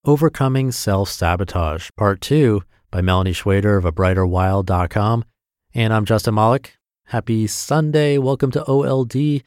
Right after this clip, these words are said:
This is where I read articles to you with permission from the authors, but today being a continuation from yesterday, so I'd recommend listening to yesterday's episode first. That's episode twenty-three oh five.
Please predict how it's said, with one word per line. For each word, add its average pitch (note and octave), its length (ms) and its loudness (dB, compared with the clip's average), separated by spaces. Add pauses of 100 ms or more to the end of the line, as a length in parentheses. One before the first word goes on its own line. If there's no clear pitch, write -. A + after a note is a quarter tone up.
(460)
This B2+ 100 -4
is A#2 80 -2
where A#2 160 2
I A2 60 4
read A#2+ 400 0
articles D3 460 0
to F#3+ 180 0
you A2 280 2
with D3 280 -2
permission F2 360 -2
from F2+ 140 -2
the F2 140 0
authors, G2+ 640 -2 (120)
but G2+ 160 -2
today G#2+ 220 2
being G#2+ 260 -2
a G#2 80 -2
continuation G#2+ 880 0
from A#2+ 180 0
yesterday, A#2 600 0 (400)
so G2+ 140 0
I'd E2+ 60 2
recommend G2 440 0
listening F#2+ 320 -2
to F2+ 100 -4
yesterday's F2 540 -2
episode E2 400 -4
first. F2 520 -2
That's F#2 200 -4
episode F2 440 -2
twenty-three G2+ 640 -2
oh E2 160 -2
five. E2+ 500 -2